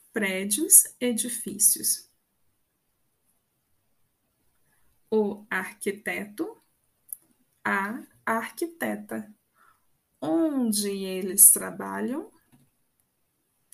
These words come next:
No escritório.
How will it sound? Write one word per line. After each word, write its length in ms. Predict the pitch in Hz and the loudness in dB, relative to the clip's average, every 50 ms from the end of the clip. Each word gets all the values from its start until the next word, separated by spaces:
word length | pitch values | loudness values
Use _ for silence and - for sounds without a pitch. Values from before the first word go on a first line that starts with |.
| - _ _ _ _ | -20 _ _ _ _
No 640 | 262 254 240 226 220 214 202 202 202 208 208 226 254 - - - _ _ _ _ | -10 -8 -4 -2 0 0 0 -2 -2 -4 -4 -4 -6 -8 -14 -20 _ _ _ _
escritório. 1120 | - 208 202 202 - - - - 220 269 269 - _ _ - 226 208 202 202 208 208 208 | -8 -2 6 8 8 8 8 4 -6 -10 -10 -14 _ _ -6 -4 -4 -4 -2 -4 -4 -4